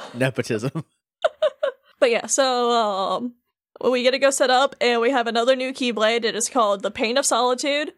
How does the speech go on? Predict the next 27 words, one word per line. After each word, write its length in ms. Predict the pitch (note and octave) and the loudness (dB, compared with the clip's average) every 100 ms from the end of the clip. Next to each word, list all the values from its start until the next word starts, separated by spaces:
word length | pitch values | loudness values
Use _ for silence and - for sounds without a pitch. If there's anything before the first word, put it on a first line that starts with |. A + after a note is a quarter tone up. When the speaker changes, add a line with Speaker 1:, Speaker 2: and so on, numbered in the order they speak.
| _ _ _ | _ _ _
Speaker 2:
It's 260 | A#3 G#3+ G3+ | -2 0 -4
a 60 | |
pink 260 | G3+ B3 C4 | -2 -2 0
one. 380 | C#4+ C4+ C#4 C#4+ - | 0 2 0 -4 -2
It's 320 | A3 F#3+ - | -4 -2 -6
just 200 | A#3+ A3+ | -8 -4
kind 240 | A#3 G#3+ - | -2 -2 0
of, 60 | |
again, 320 | A#3 A3+ A3+ A#3 | 0 0 -2 -4
it's 140 | A3+ | -2
another 220 | A#3 A3 | 0 0
spiky 360 | A#3 A#3 A#3 A3 | 0 -2 0 -2
one. 300 | G#3 G#3 A3 - | 0 -2 -6 -6
We'll 160 | G#3+ | -6
see 500 | - A3+ G#3 G#3+ A3+ | -4 -4 -2 -4 -6
in 300 | - G#3+ G3 | -6 -4 -4
the 420 | G3 G3+ F#3+ G3+ A3 _ | -4 -4 -2 -4 -8 _
visual 360 | A3+ A#3+ B3 A3+ | -4 -2 0 0
diary, 420 | G3+ G3 G3+ G#3 | 0 0 -2 -6
'cause 460 | G#3+ F#3 F#3+ - _ _ - | -4 -6 -6 -14 _ _ -4
I'm 160 | G3 G#3 | -2 0
just 160 | A3 | 0
watching 260 | G#3 G#3+ A#3 | 2 0 0
the 80 | A3+ | -2
D 200 | A#3 A#3 | 2 4
S 160 | A#3 | 2
version 520 | - C#4+ D4 D#4 D#4 | 2 0 2 0 0